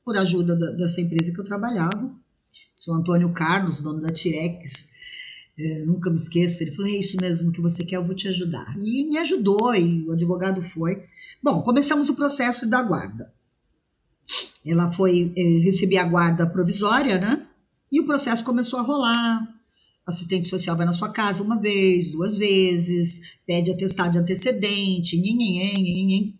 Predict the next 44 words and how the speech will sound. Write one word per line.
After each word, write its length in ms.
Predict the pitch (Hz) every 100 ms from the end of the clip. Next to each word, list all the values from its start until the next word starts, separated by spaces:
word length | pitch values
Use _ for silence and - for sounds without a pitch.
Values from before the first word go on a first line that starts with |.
| _
Toda 420 | 175 220 233 320
vez 300 | 214 196 233
que 120 | -
eu 80 | 247
ia 160 | 196 226
no 120 | 285
fórum, 520 | 285 175 156 175 247
eu 100 | 208
tinha 200 | 202 202
que 100 | 190
levar 260 | 233 254 226
a 40 |
mãe 320 | 254 226 240 233
biológica. 680 | 277 339 202 170 - - - _ _ _ _ _ - - - - _
Até 260 | - - 392
o 100 | 494
dia 600 | 202 170 302 311 160 143 - - _ _ _ - - _ -
que 480 | 208 214 208 - -
eles 260 | 214 226
vão 140 | 240 262
fazendo 400 | 302 285 285 285
pesquisas 580 | 311 339 - 190 185 180
com 120 | 254
a 60 |
mãe. 280 | 247 165 147 165
Então, 400 | 185 262 311 -
qual 180 | 269
é 140 | 254 285
o, 520 | 349 294 226 214 -
o, 140 | 202 -
pelo 160 | 196 190
menos 200 | 202 220
era 140 | 240
assim, 280 | 277 175 147
não 60 |
sei 140 | 165 175
se 160 | -
hoje, 480 | 175 175 175 170 147
hoje 220 | 156 165 165
em 60 |
dia 180 | 165 165
é 20 |
dessa 280 | 165 - 190
forma. 280 | - -